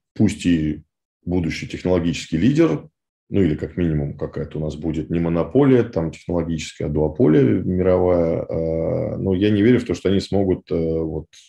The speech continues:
добиться того, о чем заявляют в краткосрочной перспективе. Однако, э, ускорение внедрения технологий всё-таки происходит, на мой взгляд. Поэтому, э, когда, э, в целом интернет перейдёт на I P V шесть,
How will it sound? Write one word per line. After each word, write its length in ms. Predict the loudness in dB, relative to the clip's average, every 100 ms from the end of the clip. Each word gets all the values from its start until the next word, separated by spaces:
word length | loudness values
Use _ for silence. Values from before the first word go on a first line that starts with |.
| _ _ _ _ _ _ _ -18 -18 _
добиться 400 | 0 2 2 2
того, 240 | 2 4 4
о 40 |
чем 180 | 2 2
заявляют 520 | 2 4 4 4 2 -4
в 320 | -2 2 2 0
краткосрочной 600 | -6 -8 -2 -2 -2 -10
перспективе. 600 | -14 -20 -16 -10 -10 -12 _ -20 -20 _
Однако, 640 | 0 2 2 0 -4 -8 _ _ _
э, 340 | 0 4 4 4
ускорение 800 | 0 0 4 4 4 4 2 0
внедрения 460 | -2 0 2 0
технологий 580 | -2 -2 2 4 2 0
всё-таки 400 | -2 -2 -2 -8
происходит, 600 | -4 -2 0 2 2 2 0
на 60 |
мой 180 | 0 0
взгляд. 340 | -2 -6 -8 _
Поэтому, 580 | 2 2 2 -2 -4 -8 _ _ -8
э, 380 | -2 0 0 -2
когда, 520 | -2 0 2 4 4 2
э, 20 |
в 1120 | -2 -2 -2 -2 -4 -4 -4 -4 -6 -10 -14
целом 440 | 0 2 4 2 -2
интернет 500 | -2 0 0 0 0
перейдёт 380 | 0 2 0 0
на 60 |
I 80 | -2
P 180 | -2 0
V 100 | 0
шесть, 500 | 2 2 2 -2 -14